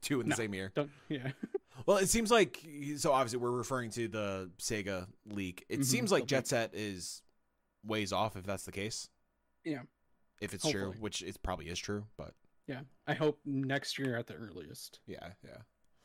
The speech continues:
Speaker 1: Well, cool. That was Indie World. I, I think a pretty solid show. I
Speaker 2: Oh,
Speaker 1: think
Speaker 2: yeah.
Speaker 1: that there was, like, no meh games shown during
Speaker 2: Yeah.
Speaker 1: this, and yeah, Indie Worlds are always wonderful.
Speaker 2: Short, compact,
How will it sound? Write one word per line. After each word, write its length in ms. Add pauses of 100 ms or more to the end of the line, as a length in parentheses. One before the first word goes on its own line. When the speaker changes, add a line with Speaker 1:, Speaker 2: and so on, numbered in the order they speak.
(1000)
Speaker 1:
Well, 100
cool. 320 (460)
That 160
was 240
Indie 320
World. 420 (100)
I, 80
I 180
think 160
a 40
pretty 480
solid 380
show. 240 (580)
I 60
Speaker 2:
Oh, 20
Speaker 1:
think 140
Speaker 2:
yeah. 60
Speaker 1:
that 100
there 120
was, 120
like, 140
no 460 (960)
meh 280 (200)
games 480 (200)
shown 220
during 200
Speaker 2:
Yeah. 60
Speaker 1:
this, 160
and 240 (120)
yeah, 160 (760)
Indie 160
Worlds 240
are 80
always 320 (120)
wonderful. 400 (1700)
Speaker 2:
Short, 260
compact, 560